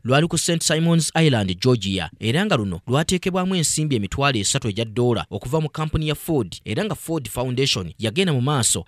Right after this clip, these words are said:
n'okuteeka ensimbi mu nkuŋŋaana za Bilderberg ez'enjawulo, okuli olwo olwaliwo mu mwaka ogwa lukumi mu lwenda ataano mu mwenda ne lukumi mu lwenda nkaaga mu esatu. Abeetaba mu lukuŋŋaana, ebitundu nga bibiri bya kusatu bava mu Bulaaya,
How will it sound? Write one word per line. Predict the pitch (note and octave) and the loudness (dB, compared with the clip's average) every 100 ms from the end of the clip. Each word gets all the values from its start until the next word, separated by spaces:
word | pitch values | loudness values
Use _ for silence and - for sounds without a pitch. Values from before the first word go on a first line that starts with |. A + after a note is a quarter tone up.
| A2 | 2
n'okuteeka | C#3+ - F#3+ E3 D3+ | 2 2 0 0 0
ensimbi | D3 E3 D3+ | 0 0 0
mu | G#2+ | -2
nkuŋŋaana | G2 - C#3 C#3 | -4 -4 -2 0
za | A#2+ B2 | 0 0
Bilderberg | C3+ B2+ G2 E2 F2+ E2 | 2 2 0 -2 -4 -4
ez'enjawulo, | F2+ C3 A#2+ B2+ F#2+ D2 - | 0 0 2 2 0 -4 -2
okuli | A2+ A3 G#3 | 0 2 4
olwo | C#3 G#2+ | 6 4
olwaliwo | A2 C#3 C#3+ D3 | 2 2 4 4
mu | A2+ | 2
mwaka | A#2 G#2+ - - | 2 0 -4 -8
ogwa | G2 A2 C#3 | -2 2 2
lukumi | C#3+ D#3 | 2 0
mu | C3+ | 2
lwenda | B2 G#2+ B2+ | 2 2 2
ataano | C3+ A#2+ | 2 2
mu | A#2+ | 2
mwenda | A2+ G2 G2 C3+ - | 2 0 0 -2 0
ne | A#2 | 2
lukumi | B2 B2+ | 4 4
mu | A2 | 4
lwenda | G#2 F#2 A2 | 2 2 0
nkaaga | A2+ F2+ | -2 -2
mu | F#2+ | -2
esatu. | F#2+ - - G2 - _ _ | 0 0 -2 -8 -10 _ _
Abeetaba | - B2+ F3+ A3 G#3+ | -2 2 2 2 2
mu | D3 | 2
lukuŋŋaana, | A#2+ D3+ A#2 F#2 D#2 - | 2 2 2 0 -6 -6
ebitundu | B2 C3 - C4+ F#3+ | -4 -2 0 0 0
nga | D#3 | 0
bibiri | E3 D3+ D3 | -2 -2 -4
bya | G#2+ G2 | -4 -6
kusatu | - - A2 E2+ - _ | -2 -2 -2 -6 -14 _
bava | A2 A#2+ C#3+ | -2 0 2
mu | C3 | 2
Bulaaya, | C3+ C#3 G#2+ F2+ | 2 2 0 -4